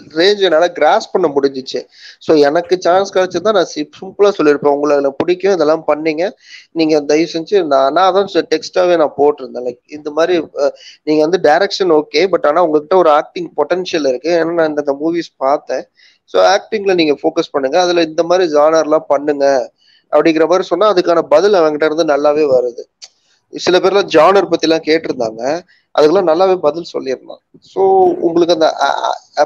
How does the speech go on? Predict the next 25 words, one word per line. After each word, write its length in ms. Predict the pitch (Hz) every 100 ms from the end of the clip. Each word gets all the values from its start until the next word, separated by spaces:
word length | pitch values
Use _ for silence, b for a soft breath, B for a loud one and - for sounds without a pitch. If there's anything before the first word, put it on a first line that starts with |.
| -
art 480 | - 147 214 226 -
ஓரியன்டா 500 | 180 180 175 170 180
நீங்க 220 | 180 160
நல்லா 260 | 147 143 165
டீப்பா 360 | 151 165 170 170
பேசுனீங்க 140 | 156 156 -
அப்படின்னா 420 | 156 165 147 175
நல்லா 240 | 156 165 170
பேசுறான். 440 | 165 170 131 104 - _ _ _ _ _ _ _ - _ _ _
But 160 | - 143
நம்ம 300 | 277 160 202
தான் 320 | 240 220 - _ _ _ _
எப்படி 360 | 156 156 208
அந்த 120 | 180 160
கான்வர்சேஷனை 540 | 165 175 165 156 160
கொண்டு 260 | 151 156 160
போகணும் 600 | 160 156 156 160 160 131
அப்படிங்கிறத 400 | 147 135 139 226 B B 180 B
நம்ம 340 | - 139 185 220
தான் 260 | 233 175
actually 200 | 165 202
decide 380 | 185 147 147 139
பண்ணணும், 280 | - 117 110
அவன் 340 | - 131 156 165
கிடையாது. 520 | 151 160 135 110 -